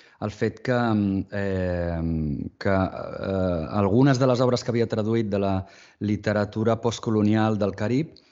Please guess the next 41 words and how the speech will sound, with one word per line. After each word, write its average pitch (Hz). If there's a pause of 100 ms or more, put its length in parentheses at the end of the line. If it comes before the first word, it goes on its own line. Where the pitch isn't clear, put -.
(220)
no? 131
Influenci-, 113
eh, 104
influencien 113
directament 123
o 110
afecten 110
directament, 117 (440)
em, 92
aquesta 110
última 110
obra 90
de, 85 (160)
del 92 (100)
Passàvem 101
per 95
la 92
Terra 90
Lleugers. 92 (640)
Un 120
altre, 123 (520)
des 123
d'un 131
altre 135
punt 131
de 131
vista, 147
també, 113
eh, 101
quan 110
algú 104
es 113
llegeix 117
Passàvem 117
per 113
la 113
Terra 110
Lleugers, 113
és 113
molt 120
evident 123